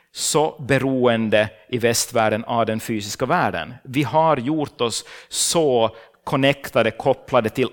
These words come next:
allt det här som vi hela tiden kan få. Allt det som liksom matas på sätt och vis på rullande band in i våra liv.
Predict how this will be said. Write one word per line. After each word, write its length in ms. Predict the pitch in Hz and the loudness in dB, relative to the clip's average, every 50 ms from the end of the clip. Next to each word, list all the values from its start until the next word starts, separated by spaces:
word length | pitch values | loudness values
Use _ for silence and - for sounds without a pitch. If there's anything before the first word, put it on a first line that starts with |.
| - | 0
allt 320 | - 135 147 156 147 - - | 0 2 2 2 0 -2 -2
det 80 | 139 | -2
här 240 | 127 123 120 123 120 | 0 2 2 2 0
som 180 | 120 - 135 123 | 0 -2 -4 -4
vi 80 | 135 | -4
hela 300 | - - - 160 156 143 | -6 -2 0 2 4 4
tiden 260 | 127 - 139 127 120 117 | 2 2 0 0 0 -2
kan 140 | 123 113 | -4 -4
få. 420 | 107 - - 113 98 90 92 - - - - _ _ _ | -4 -4 -2 -2 -2 -2 -4 -8 -12 -20 -20 _ _ _
Allt 280 | 143 139 151 - - | 2 2 2 2 0
det 80 | 113 107 | -2 -2
som 200 | - 139 123 117 | -2 -2 -2 -2
liksom 380 | 117 113 - - 127 117 117 107 - - - _ | -2 -4 -4 -4 -2 -2 -4 -6 -8 -16 -12 _
matas 840 | 135 135 139 147 151 147 135 - 110 107 113 - - - - - - - - - - _ _ | -2 0 2 4 4 2 2 2 0 0 2 0 -2 -2 -4 -8 -14 -20 -20 -20 -20 _ _
på 80 | - 117 | -8 -2
sätt 320 | - 143 123 120 - - | 0 2 0 0 0 -4
och 120 | 139 123 113 | -4 -2 0
vis 240 | 120 113 - - - | -2 -2 -2 -2 -2
på 100 | 143 135 | 0 2
rullande 340 | 165 180 170 165 160 151 | 4 4 4 4 4 4
band 360 | 120 131 127 113 110 104 98 95 - _ - | 4 4 2 2 0 -4 -8 -12 -16 _ -4
in 180 | 131 139 135 | -2 0 0
i 40 | 131 | 2
våra 180 | 123 127 120 120 | 2 4 4 4
liv. 360 | 120 117 107 95 101 92 | 2 2 0 -2 -4 -6